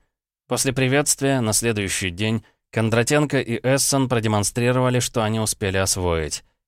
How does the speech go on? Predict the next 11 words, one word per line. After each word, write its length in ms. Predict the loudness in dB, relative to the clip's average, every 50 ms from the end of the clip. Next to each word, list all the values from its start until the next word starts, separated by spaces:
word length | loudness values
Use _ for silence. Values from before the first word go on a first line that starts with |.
| _
Вполне 340 | -12 -4 -2 0 2 2 2
неплохо. 500 | 2 0 0 0 0 0 0 -2 -6 -10 -12 _ _
Штурм 460 | -10 -10 -4 -2 0 2 2 2 2 0
высоты 420 | 0 0 0 0 0 0 -2 -2
при 120 | -2 -4
поддержке 520 | -4 -4 -6 -4 -2 -2 -2 -2 -2 -2 -2
морских 400 | -2 -2 -2 -4 -6 -6 -4 -2
орудий 340 | -2 0 0 -2 -2 -4 -4
со 120 | -4 -4
вспомогательных 800 | -4 -4 -6 -6 -4 -4 -4 -2 -2 -4 -4 -4 -4 -6 -6 -8 -8
крейсеров. 640 | -6 -4 -2 -2 -2 -2 -2 -4 -4 -6 -6 -12